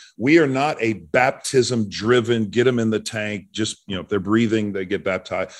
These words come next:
So we were very meticulous. We had a long baptism class, which we've since kind of moved away from. And we had a process for baptism. From, from the end of December twenty twenty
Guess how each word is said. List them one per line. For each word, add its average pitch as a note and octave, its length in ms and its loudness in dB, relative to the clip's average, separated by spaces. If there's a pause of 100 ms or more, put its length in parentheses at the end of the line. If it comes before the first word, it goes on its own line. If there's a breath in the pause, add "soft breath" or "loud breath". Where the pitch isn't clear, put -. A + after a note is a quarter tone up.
(160 loud breath)
So C3 160 4
we C#3 240 4
were D#3 200 4
very A#2 300 2
meticulous. A#2 680 -2
We A2+ 80 -2
had F2+ 80 -4
a E2 40 -8
long G2+ 380 -2
baptism A2+ 520 -2
class, G2+ 500 -4
which F#2+ 200 -12
we've F#2 140 -8
since G2+ 300 -8
kind F#2+ 180 -6
of F2 140 -8 (240)
moved G2+ 260 -6
away F2+ 240 -4
from. F2+ 300 -8
And D#2+ 100 -14 (300 loud breath)
we D3+ 80 0
had C#3+ 40 2
a - 80 -2
process A2+ 540 0
for G2 160 -6
baptism. D#2+ 560 -6 (920 soft breath)
From, B2 400 0
from A#2+ 240 -2
the A#2 180 -2
end F3+ 280 2
of F3 120 0
December B2+ 580 0
twenty A2+ 420 -4
twenty D2+ 420 -10